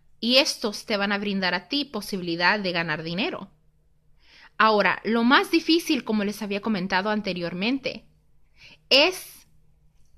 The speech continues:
no aceptar las, los reflejos que la otra gente te está enviando, porque muchas veces las personas no están conscientes o no están interesadas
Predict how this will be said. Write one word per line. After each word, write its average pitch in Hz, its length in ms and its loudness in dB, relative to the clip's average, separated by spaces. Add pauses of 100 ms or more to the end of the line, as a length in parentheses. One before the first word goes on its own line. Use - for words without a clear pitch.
(1300)
no 240 340 4
aceptar 262 520 2
las, 220 260 -2 (1080)
los 226 280 -2
reflejos 277 640 2
que 277 100 -2
la 226 140 2
otra 226 200 -2
gente 285 460 -2 (380)
te - 80 -6
está 233 160 0
enviando, 190 560 0
porque 208 240 -2
muchas 247 320 0
veces 247 320 -2
las 240 180 -6
personas 214 460 -2
no 202 120 -2
están 233 380 0
conscientes 208 800 -2
o 190 80 -6
no 185 140 -4
están 208 360 0
interesadas 214 920 0